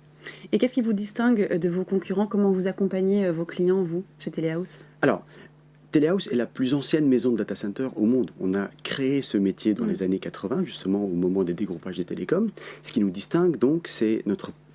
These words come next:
Speaker 2: présence mondiale et la capacité à se placer au plus proche des fibres optiques, au plus proche justement de la connectivité finalement, et donc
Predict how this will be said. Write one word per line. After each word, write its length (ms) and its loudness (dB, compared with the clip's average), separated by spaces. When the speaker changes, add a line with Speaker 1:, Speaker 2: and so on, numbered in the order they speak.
Speaker 2:
présence 360 -2
mondiale 480 2
et 160 4
la 140 0
capacité 760 -2
à 60 -10
se 100 -4
placer 460 -4
au 160 2
plus 240 -4
proche 480 -4
des 120 -4
fibres 280 -4
optiques, 380 -6
au 40 -2
plus 200 -6
proche 420 -6
justement 340 -2
de 80 -2
la 80 -2
connectivité 760 -2
finalement, 440 0
et 140 4
donc 280 2